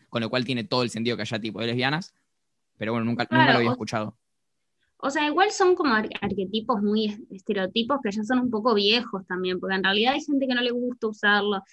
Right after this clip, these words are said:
Speaker 2: Son estas cosas como de apropiación de ahora, ¿viste? Hay gente que
Speaker 1: Mm,
Speaker 2: lo
Speaker 1: sí.
Speaker 2: usa, hay gente que no lo usa, hay gente que ya considera que está, es antiguo. Bueno, butch es uno de los más viejos. Butch eran las,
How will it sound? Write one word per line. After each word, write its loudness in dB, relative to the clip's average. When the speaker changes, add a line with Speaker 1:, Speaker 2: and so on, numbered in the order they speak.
Speaker 2:
Son -2
estas 4
cosas 0
como 2
de 2
apropiación -2
de 4
ahora, 0
¿viste? -6
Hay -6
gente -2
que 4
Speaker 1:
Mm, 2
Speaker 2:
lo 4
Speaker 1:
sí. 2
Speaker 2:
usa, 4
hay 2
gente 0
que 4
no 4
lo 2
usa, 0
hay 0
gente 0
que 0
ya -2
considera 0
que -10
está, -2
es -8
antiguo. 0
Bueno, -2
butch 2
es -2
uno 0
de 2
los 0
más 2
viejos. -2
Butch 0
eran 2
las, -4